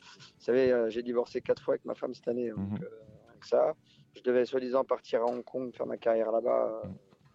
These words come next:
Speaker 1: voilà.
Speaker 2: Je
Speaker 1: Et apparemment, je travaille plus pour le Prince l'année prochaine. Donc, si on commence à écouter les, les, les bruits de couloir, c'est, c'est triste à dire, mais on a, on, on avance à rien. De toute façon, c'est,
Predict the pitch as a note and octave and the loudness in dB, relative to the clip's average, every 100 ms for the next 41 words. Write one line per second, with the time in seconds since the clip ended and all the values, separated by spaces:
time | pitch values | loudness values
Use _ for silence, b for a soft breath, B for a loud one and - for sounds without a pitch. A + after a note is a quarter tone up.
0 | _ - A2+ C3 D3 - A#2 A2+ A#2 B2 | _ -4 0 0 -2 -6 -6 -2 0 2
1 | C3+ C3+ - A#2 A#2+ - - A#2+ - B2+ | 0 -2 0 0 0 -8 -4 -4 -4 -10
2 | - A#2+ A#2 B2 - B2 A2+ b b b | -8 -10 -4 -2 -2 -6 -8 b b b
3 | _ - A#2+ B2+ C3+ - B2+ A#2+ - B2 | _ -8 -4 0 0 -2 -4 -6 -4 0
4 | A#2+ A#2 A2+ A2 A2 A2 A#2+ - A#2+ C3+ | 0 0 -2 -4 -6 -4 -6 -2 2 2
5 | C3 - A2 G#2+ - b b _ - - | 0 -4 -4 -4 -8 b b _ -12 -8
6 | A#2+ - B2 D3 C3 A#2+ A2+ A2 A2 A#2 | -4 -2 0 2 2 2 0 -2 -4 -6
7 | F2+ A#2 A2+ A2+ - A#2+ B2+ B2+ A2+ - | -6 -6 -4 -4 -2 0 0 -2 -8 -8
8 | A#2 - G#2+ | -10 -8 -8